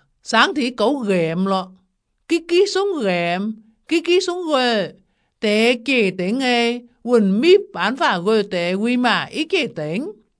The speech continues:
Tệ tí cu pháp, quỳnh mí bán phả quê. Mì plờ,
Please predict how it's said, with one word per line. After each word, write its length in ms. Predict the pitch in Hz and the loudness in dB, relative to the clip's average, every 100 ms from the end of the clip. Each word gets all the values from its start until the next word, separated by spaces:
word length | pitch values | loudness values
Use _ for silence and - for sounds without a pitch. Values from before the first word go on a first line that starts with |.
| _ _ _ _ _ - | _ _ _ _ _ -4
Tệ 280 | 214 220 240 | 2 2 2
tí 160 | 269 277 | 0 -2
cu 260 | 277 285 | -2 -4
pháp, 300 | 277 320 349 359 _ _ | 0 2 2 0 _ _
quỳnh 360 | - 247 190 175 | 0 2 2 0
mí 120 | 294 | 0
bán 280 | 370 175 220 | 0 0 -2
phả 240 | 277 214 151 | -2 -4 -2
quê. 320 | 208 196 147 - _ _ _ _ _ _ _ - | 0 0 -4 -12 _ _ _ _ _ _ _ -6
Mì 180 | 247 233 | -2 -2
plờ, 500 | 240 247 208 175 | 2 2 2 0